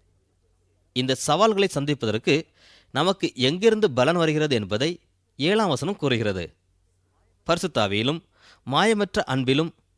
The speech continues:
சத்திய வசனத்திலும் திவ்ய பலத்திலும் நீதியாகிய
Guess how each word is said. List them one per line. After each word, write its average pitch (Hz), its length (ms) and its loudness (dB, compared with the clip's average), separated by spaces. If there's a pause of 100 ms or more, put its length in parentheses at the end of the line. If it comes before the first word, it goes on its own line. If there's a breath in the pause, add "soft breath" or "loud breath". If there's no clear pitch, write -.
(260)
சத்திய 160 480 0
வசனத்திலும் 147 540 0 (460)
திவ்ய 156 440 2
பலத்திலும் 131 520 0 (640)
நீதியாகிய 190 640 4